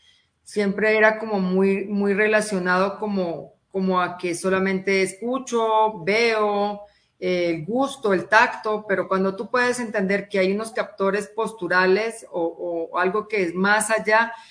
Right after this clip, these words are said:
que te mantiene como en esta organización de tu cuerpo, ¿sí? Que tiene que ver con el equilibrio, que tiene que ver con este sistema de, del oído, de la vista, con tu boca, porque hay mucha gente que no puede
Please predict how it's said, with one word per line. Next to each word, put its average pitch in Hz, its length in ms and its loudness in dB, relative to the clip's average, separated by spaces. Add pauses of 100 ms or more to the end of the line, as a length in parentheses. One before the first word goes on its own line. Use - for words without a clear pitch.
(300)
que 202 80 -2
te 202 160 0
mantiene 202 800 -2
como 196 280 -4
en 170 100 -2
esta 196 440 -2
organización 180 800 -2
de 190 100 -2
tu 190 200 -12
cuerpo, 214 760 -2 (200)
¿sí? 233 460 0 (440)
Que 196 120 0
tiene 185 340 2
que 202 160 0
ver 196 460 0
con 196 180 0
el 180 100 0
equilibrio, 208 1080 0
que 185 100 -2
tiene 180 300 -4
que 190 100 0
ver 190 180 2
con 190 160 0
este 185 320 0
sistema 180 600 -2
de, 170 220 0
del 160 260 -2
oído, 196 540 0
de 170 120 0
la 160 140 0
vista, 190 840 0 (240)
con 180 220 -6
tu 196 140 0
boca, 226 500 2
porque 175 240 -8
hay 170 60 -4
mucha 190 280 -4
gente 202 300 -6
que 185 100 -6
no 170 260 -6
puede 208 460 0